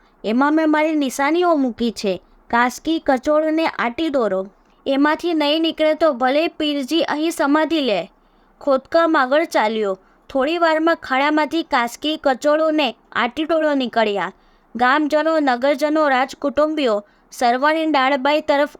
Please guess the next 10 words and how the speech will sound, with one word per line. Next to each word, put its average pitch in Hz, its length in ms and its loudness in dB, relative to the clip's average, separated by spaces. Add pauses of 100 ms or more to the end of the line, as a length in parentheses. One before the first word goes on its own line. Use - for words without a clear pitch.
અનહદ 262 400 -2
માન 262 300 2
ઉપજ્યો. 226 640 -2 (360)
રામ 254 260 2
સરોવરને 311 640 2
કાંઠે 277 380 0
તો 294 260 0
ભક્તજનો 285 800 0
ઉભરાવવા 269 640 2
લાગ્યા. 202 480 -2